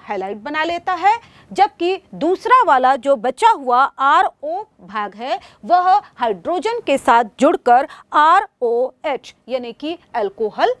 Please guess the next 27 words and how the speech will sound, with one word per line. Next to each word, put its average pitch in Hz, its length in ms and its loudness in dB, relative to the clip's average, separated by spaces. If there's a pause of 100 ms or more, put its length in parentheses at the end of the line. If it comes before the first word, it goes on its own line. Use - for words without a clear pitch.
बनाता 185 380 -4
है। 180 180 -6 (320)
इस 403 160 4
तरह 302 320 4 (180)
यदि 294 260 4
हम, 330 260 4
अ, - 20 -10 (440)
देखें 247 400 2
कि, 330 240 2
अ, 392 40 -2 (920)
ईथरों 349 400 0
की 269 160 -4
क्रिया 240 400 0 (180)
जब 320 240 2
हम, 349 240 -6 (140)
अ, 226 340 -4
हाइड्रोजन 277 540 -4 (100)
हैलाइड 240 340 0
के 349 140 -6
साथ 240 220 -2
कराते 196 440 -4
हैं 269 240 -2 (220)
तो 294 60 2
यहाँ 320 360 0
पर 330 120 4
हमें 277 340 0
एक 208 340 0